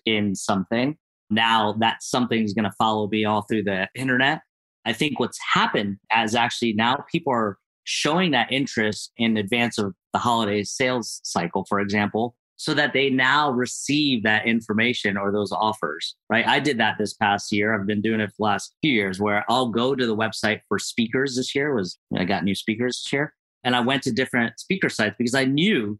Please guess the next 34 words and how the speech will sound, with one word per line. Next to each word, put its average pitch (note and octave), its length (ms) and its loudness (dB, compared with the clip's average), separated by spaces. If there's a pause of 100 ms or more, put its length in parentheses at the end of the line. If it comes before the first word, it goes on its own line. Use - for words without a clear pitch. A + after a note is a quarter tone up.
(140)
now B2+ 260 4
that B2 140 2
I've G#2 220 0
signaled E3 560 -2
to B2+ 420 0
that A#2 160 0 (100)
company G#2+ 640 0
and A2 120 0
that A2 200 2
industry A2 640 0 (140)
that G#2+ 60 2
I'm G#2+ 100 2
interested A2+ 460 -2
in, G#2+ 120 0
in G#2+ 100 0
the G#2 80 2
market G#2 420 -2
for F#2+ 180 -2
speakers. F#2 500 -2 (220)
It B2+ 60 0
works D3 240 0
the C#3+ 60 -8
same C3+ 260 0
way B2 240 0
for G#2 280 -2
surveys, D3+ 540 0
but A2+ 80 0
it's G#2+ 160 -2
just - 240 -6
reverse, B2 440 -2
where G#2 360 -2
we B2+ 180 0
are G#2+ 280 0
asking, B2 380 -2